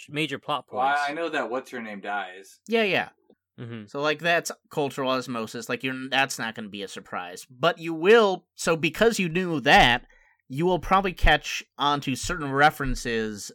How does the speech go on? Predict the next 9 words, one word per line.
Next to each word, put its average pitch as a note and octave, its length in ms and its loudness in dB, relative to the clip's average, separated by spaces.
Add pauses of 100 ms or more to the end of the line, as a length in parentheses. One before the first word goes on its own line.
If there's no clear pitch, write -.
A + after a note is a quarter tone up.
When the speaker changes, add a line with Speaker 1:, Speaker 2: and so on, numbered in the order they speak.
(120)
Speaker 3:
or A#2 380 -2 (260)
foreboding A#2 840 -2
or, G#2+ 180 -10
like, G#2+ 160 -4
foreshadowing A2 920 -2
that G2+ 160 -6
they G#2 140 -4
do A2 220 -6
put - 320 -10